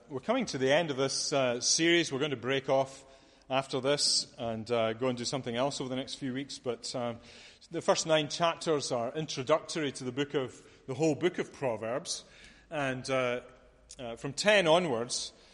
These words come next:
uh, are the Proverbs of Solomon, or the sayings of Solomon. Uh, so little pithy statements that, uh, uh, Solomon gives us.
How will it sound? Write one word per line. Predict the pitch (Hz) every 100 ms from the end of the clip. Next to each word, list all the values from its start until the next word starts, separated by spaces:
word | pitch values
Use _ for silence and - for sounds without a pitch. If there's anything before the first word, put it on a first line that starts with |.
| - -
uh, | 151 139 139
are | 139 135
the | 127
Proverbs | - - 165 160 151 139 123
of | 123
Solomon, | - 139 131 135 139 147
or | 117
the | 107
sayings | - - 160 160 151 143
of | 127
Solomon. | - - 117 110 113 131 - - - -
Uh, | 123 123
so | - 143 131 131
little | 143 160 127
pithy | - 156 165
statements | 131 - 156 151 151 151 - -
that, | 117 117 -
uh, | 123 117 - - - -
uh, | 120
Solomon | 120 - 143 135 127 113
gives | 135 165 117
us. | 107 - -